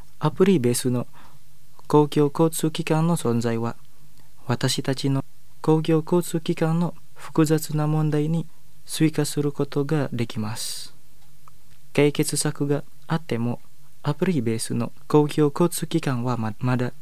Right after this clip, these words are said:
連想であることです。一方で、国民は肯定的に答えましたが、加害者に対して一方で、従来の輸送、それらを全てを反対しています。交差点は人々に利益を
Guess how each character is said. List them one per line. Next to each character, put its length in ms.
連 220
想 200
で 180
あ 80
る 100
こ 140
と 140
で 140
す。 320
一 200
方 200
で、 200
国 260
民 180
は 140
肯 180
定 180
的 260
に 180
答 260
え 60
ま 160
し 80
た 220
が、 180
加 120
害 200
者 180
に 160
対 240
し 160
て 300
一 200
方 200
で、 160
従 300
来 160
の 160
輸 160
送、 400
そ 160
れ 120
ら 140
を 220
全 300
て 160
を 220
反 240
対 180
し 80
て 180
い 120
ま 140
す。 340
交 120
差 160
点 240
は 140
人 260
々 300
に 100
利 120
益 260
を 160